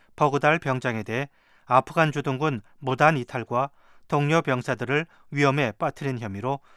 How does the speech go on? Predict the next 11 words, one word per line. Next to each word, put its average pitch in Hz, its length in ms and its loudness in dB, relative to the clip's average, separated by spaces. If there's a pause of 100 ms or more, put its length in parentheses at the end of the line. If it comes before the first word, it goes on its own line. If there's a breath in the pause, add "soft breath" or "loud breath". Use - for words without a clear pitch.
(120)
군사 147 360 2
재판에 123 500 -4 (100)
회부한다고 135 640 -4
발표했습니다. 110 720 -10 (540 soft breath)
버그달 151 340 4
병장은 143 480 2 (280 soft breath)
오 135 140 2
년간 147 460 4
탈레반에 151 480 0
억류돼 120 300 -2
있다 110 320 -4